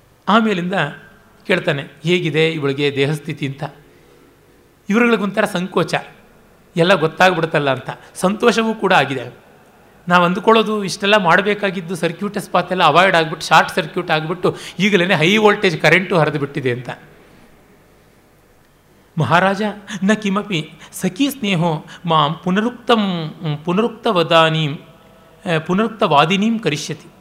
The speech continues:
ನಮಗೇನು ಹೇಳಬೇಕಾದ್ದಿಲ್ಲ, ಆದರೂ ನಮ್ಮ ಸಖಿ ಮೇಲಿನ ಸ್ನೇಹದಿಂದ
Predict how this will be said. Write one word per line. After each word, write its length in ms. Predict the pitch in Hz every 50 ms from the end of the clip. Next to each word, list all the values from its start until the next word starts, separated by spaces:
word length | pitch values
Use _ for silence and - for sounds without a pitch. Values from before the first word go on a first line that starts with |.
| - _ _ _ _ _ _ _ _ _ _ _ _ _ _ _ _ _ _ _ _ _ _ _ _ _ _ _ _ 185
ನಮಗೇನು 360 | 190 190 165 202 254 294 277
ಹೇಳಬೇಕಾದ್ದಿಲ್ಲ, 1000 | 208 208 220 233 233 226 226 220 208 175 160 196 190 165 143 151 - - - - - - - - - - - - - -
ಆದರೂ 560 | 147 175 208 202 269 269 226 180 - - - 180
ನಮ್ಮ 180 | 170 165 165
ಸಖಿ 380 | 160 - 175 175 175 - 262 277
ಮೇಲಿನ 340 | 233 240 226 208 214 202 190
ಸ್ನೇಹದಿಂದ 540 | - - 190 190 185 180 180 170 165 165